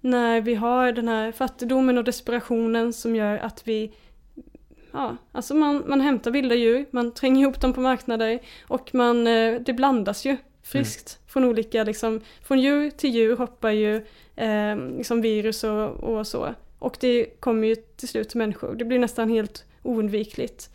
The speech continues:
Speaker 1: Och dessutom så tränger vi undan djuren mot varandra när vi då, liksom, eh, ersätter skogen med någonting annat.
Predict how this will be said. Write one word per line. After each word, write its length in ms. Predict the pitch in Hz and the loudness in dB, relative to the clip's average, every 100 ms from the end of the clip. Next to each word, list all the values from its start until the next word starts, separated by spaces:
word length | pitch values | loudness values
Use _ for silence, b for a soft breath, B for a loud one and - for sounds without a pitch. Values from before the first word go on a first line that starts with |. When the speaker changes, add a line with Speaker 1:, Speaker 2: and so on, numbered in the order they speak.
| b b b | b b b
Speaker 1:
Och 220 | 240 - | -6 -2
dessutom 540 | 226 214 277 269 233 233 | -4 -4 -4 -2 -2 -2
så 220 | 247 240 | -2 -4
tränger 400 | - - 247 240 | -4 -4 0 2
vi 140 | 233 226 | 2 2
undan 380 | 233 208 233 | 2 0 2
djuren 400 | 294 262 247 247 | 2 2 2 2
mot 260 | 247 220 - | 2 -2 -2
varandra 460 | 269 262 240 262 269 | 0 0 0 -2 -2
när 180 | 254 247 | 0 0
vi 140 | 233 | 0
då, 300 | 226 220 220 214 | 2 0 0 -4
liksom, 340 | 240 226 220 214 b b b - | -8 -4 -4 -4 b b b -10
eh, 340 | 233 220 214 247 | -4 -2 0 0
ersätter 460 | 214 220 - 262 | -2 -6 -6 -8
skogen 440 | 254 247 226 233 233 | -4 -4 -2 0 0
med 120 | 233 | 0
någonting 220 | 233 240 | 0 -2
annat. 480 | 226 226 254 - | -2 -2 -4 -10